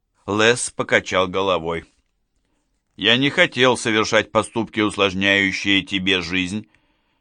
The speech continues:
чтобы люди не задумывались, зачем твоя мать солгала им. Прости, Гарриет,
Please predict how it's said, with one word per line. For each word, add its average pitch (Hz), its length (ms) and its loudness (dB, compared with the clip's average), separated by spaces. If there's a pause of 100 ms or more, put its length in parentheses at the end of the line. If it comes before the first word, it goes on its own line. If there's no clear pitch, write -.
(360)
чтобы 247 320 -2
люди 233 260 -4
не 202 140 -2
задумывались, 170 920 -6 (560)
зачем 147 520 0
твоя 143 300 2
мать 143 240 2
солгала 95 640 2
им. 90 360 -4 (1200)
Прости, 110 640 2
Гарриет, 87 800 -2